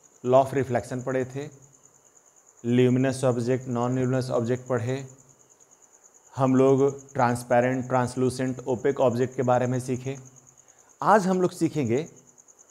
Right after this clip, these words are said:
types of reflection। हम लोग तो ये तो दोस्त समझ गए कि कोई भी चीज़ हमको कब दिखती है, रिफ्लेक्शन होता है, किसी ऑब्जेक्ट पे लाइट पड़ती है और वो हमारे आंखों तक आती है, तब हमको वो चीज़ दिखती है।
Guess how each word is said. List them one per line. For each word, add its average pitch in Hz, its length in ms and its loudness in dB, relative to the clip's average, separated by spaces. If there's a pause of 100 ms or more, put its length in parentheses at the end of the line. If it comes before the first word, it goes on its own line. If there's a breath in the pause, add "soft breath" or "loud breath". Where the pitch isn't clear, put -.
(480)
types 170 380 4
of 180 140 2 (640)
reflection। 127 540 -4 (1500)
हम 170 140 2
लोग 208 160 4
तो 214 80 2
ये 202 200 2
तो 202 140 2
दोस्त 202 280 0
समझ 175 240 0
गए 180 200 2
कि 180 140 -6
कोई 175 280 2
भी 180 140 0
चीज़ 175 300 2
हमको 160 260 -2
कब 160 260 0
दिखती 165 360 -2
है, 175 280 -4 (800)
रिफ्लेक्शन 147 600 2
होता 165 260 0
है, 185 260 -4 (560)
किसी 147 320 -2
ऑब्जेक्ट 151 400 2
पे 160 80 -2
लाइट 156 280 2
पड़ती 147 360 0
है 170 100 0
और 165 80 2
वो 175 140 4
हमारे 151 360 0
आंखों 143 280 -2
तक 151 200 -4
आती 143 260 0
है, 175 100 -10
तब 156 180 -4
हमको 139 280 -4
वो 135 140 0
चीज़ 117 240 -6
दिखती 90 340 -10
है। 95 120 -18